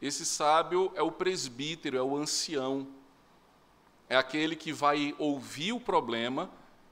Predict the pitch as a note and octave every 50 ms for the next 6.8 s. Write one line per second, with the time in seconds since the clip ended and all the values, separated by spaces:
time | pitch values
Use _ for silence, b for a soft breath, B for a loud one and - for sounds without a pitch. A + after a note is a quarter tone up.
0 | - - C3+ D3 C#3+ B2+ C3 C#3+ D3 D3+ D#3+ D3 C#3 B2 C3 E3+ G3 A3 G#3+ F#3
1 | F#3 F#3+ F3+ D3+ - - G#2 A2+ B2 A#2+ B2+ D3+ - B B B B B - C3
2 | A#2+ C#3+ C#3+ C#3+ C3 B2+ D3 G3 C4+ C4 - - - - - G#3 F#3+ E3+ D3 B2+
3 | C3 C#3+ E3 E3+ E3 E3+ E3 - - D#3 C#3 A#2 A2+ A#2 A#2 A#2+ B2 B2+ C3+ D3
4 | C#3+ B B B B B B B _ - A#2+ B2 B2+ B2 B2 - - E3 G#3+ A#3
5 | A#3 A#3 A#3 A3 F#3+ E3+ D3+ C3+ C3+ C3+ C3 - - C#3 C3+ C3 - C3+ B2 A#2+
6 | A#2 A#2 A2 A#2 G#2+ G#2+ G#2 G2+ F2+ E2+ D2+ C#2+ C#2+ - - -